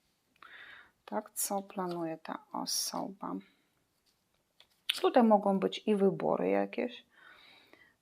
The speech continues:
Mhm. Tak, co planuje względem was? Bo tutaj nam wychodzą dziesiątka.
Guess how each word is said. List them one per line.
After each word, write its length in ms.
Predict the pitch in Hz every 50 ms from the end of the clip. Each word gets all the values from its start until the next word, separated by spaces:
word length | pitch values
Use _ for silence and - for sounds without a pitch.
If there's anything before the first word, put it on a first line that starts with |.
| _ _ _ _ _ _ -
Mhm. 1080 | 214 208 196 190 185 180 175 - _ _ _ _ _ 214 196 202 208 220 226 233 240 240 247 - - _ _ _ _ -
Tak, 200 | 208 220 247 240 -
co 160 | - - - - _
planuje 480 | - 254 240 233 233 240 226 214 214 214
względem 640 | 220 - - - 220 220 208 208 208 214 214 202 196
was? 440 | 190 180 - - - - - - - _
Bo 60 | -
tutaj 300 | - - - _ - -
nam 260 | - 190 190 190 - 185
wychodzą 680 | - - - - - - 180 175 - - 190 190 196 - - - - - - - _ _ _ _ _ _ _ _ _ _ _ _
dziesiątka. 960 | - - - - - - - - 202 - 196 196 196 - - - _ - 196